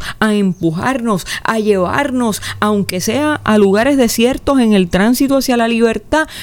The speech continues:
pero lugares de aprendizaje, a lugares de potenciarnos, a lograr, a lugares de donde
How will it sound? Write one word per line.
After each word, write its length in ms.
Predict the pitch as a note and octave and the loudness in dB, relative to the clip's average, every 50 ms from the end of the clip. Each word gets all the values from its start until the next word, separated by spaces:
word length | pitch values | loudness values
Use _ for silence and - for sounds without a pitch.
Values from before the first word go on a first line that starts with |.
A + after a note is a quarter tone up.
| - - - | -16 -6 -2
pero 220 | - A3 G#3 G3+ | 0 2 2 2
lugares 380 | G3 F#3+ F3+ D#3+ E3+ G3 A#3+ B3 | 0 0 0 0 0 0 0 0
de 80 | C#4 C4 | 0 -2
aprendizaje, 840 | B3 A#3+ A3+ G#3+ G3+ F#3+ F3+ E3+ - - G#3 A#3 B3+ A#3+ A3+ F#3 D#3 - - - | -2 -2 -2 -2 -2 -2 -4 -4 -6 -4 -2 -2 0 0 0 -2 -2 -4 -6 -4
a 160 | - G3 G#3 | 0 2 2
lugares 400 | G#3 G3 F#3 E3+ D#3+ D#3 F#3+ B3 | 2 2 2 2 2 2 2 2
de 100 | A3+ B3 | 2 2
potenciarnos, 1000 | F3 A#3 A#3 F3 F#3+ F#3 E3+ D#3 - - G3+ G3+ G#3+ B3 C4 A#3+ A3+ G#3 F#3 F3 | 0 0 -2 0 -2 -2 -2 -2 0 0 0 0 0 -2 -4 -4 -2 -2 0 0
a 120 | F3+ F3 | 0 0
lograr, 500 | F3 E3+ D#3+ E3 D#3+ E3 F#3+ G#3 B3 B3+ - - | 0 0 0 -2 -2 -2 -2 -2 -4 -4 -4 -2
a 80 | G3 | -2
lugares 380 | F#3+ F#3+ E3+ D#3+ D#3+ - A3 A#3+ | 0 0 0 -2 -2 -4 -2 -2
de 80 | B3+ A#3+ | -2 -2
donde 360 | A#3 A3+ A#3 A#3+ A#3+ B3+ | -2 -2 -2 -2 -2 -4